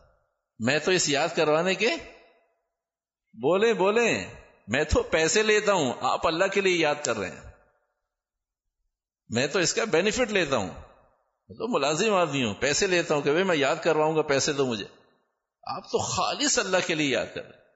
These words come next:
اس سے بڑی نیکی کیا ہوگی کہ آدمی وقت نکالتا ہے اور یاد کرتا ہے، وہ خود دین کی بات۔ تو قابل تعریف، قابل تحسین، یہ اس قابل ہے آپ کا یہ عمل کہ اسے اپریشیٹ کیا جائے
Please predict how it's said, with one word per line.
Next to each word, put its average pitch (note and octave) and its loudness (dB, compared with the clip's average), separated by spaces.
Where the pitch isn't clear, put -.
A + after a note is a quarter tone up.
اس C#3+ -2
سے G3 2
بڑی F3+ 2
نیکی E3+ -2
کیا C3+ 0
ہوگی G#2+ -2
کہ - -4
آدمی C3 0
وقت C#3 -2
نکالتا A2+ -2
ہے A2 0
اور G#2 -4
یاد A2+ 2
کرتا G#2+ -2
ہے، A2 0
وہ A#2+ 2
خود A#2 -4
دین A#2 -2
کی A2 -6
بات۔ F#2+ -6
تو A#2 -6
قابل A#2 0
تعریف، D#3+ 0
قابل B2+ 2
تحسین، A2+ -2
یہ B2+ 0
اس B2 -2
قابل C#3+ 2
ہے D#3+ 2
آپ B2+ 0
کا C#3+ 0
یہ B2 2
عمل D3 -2
کہ D3 -4
اسے C3 0
اپریشیٹ A#2 -4
کیا G2 -2
جائے F2 -12